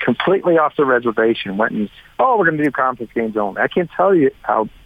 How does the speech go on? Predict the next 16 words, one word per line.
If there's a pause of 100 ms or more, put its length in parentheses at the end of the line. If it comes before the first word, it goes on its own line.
(400)
how
mad
some
of
these
commissioners
were
at
that. (640)
Um, (240)
so
you're
not,
you
know, (440)
in